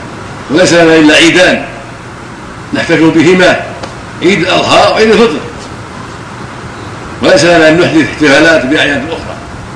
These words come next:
نعم، أيام من الأعياد التي فيها ما شرع الله من المناسك ورمي الجمار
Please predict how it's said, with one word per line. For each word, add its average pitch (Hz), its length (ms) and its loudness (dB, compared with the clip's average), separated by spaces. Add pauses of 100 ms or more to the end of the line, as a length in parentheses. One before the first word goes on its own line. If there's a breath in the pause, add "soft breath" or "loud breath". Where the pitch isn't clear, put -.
(520)
نعم، 330 380 4 (880)
أيام 139 240 4
من 170 60 6
الأعياد 196 640 4 (720)
التي 196 220 -2
فيها 190 220 0
ما 180 120 0
شرع 165 220 0
الله 170 120 2
من 165 80 4
المناسك 160 440 2 (540)
ورمي 151 200 2
الجمار 156 480 4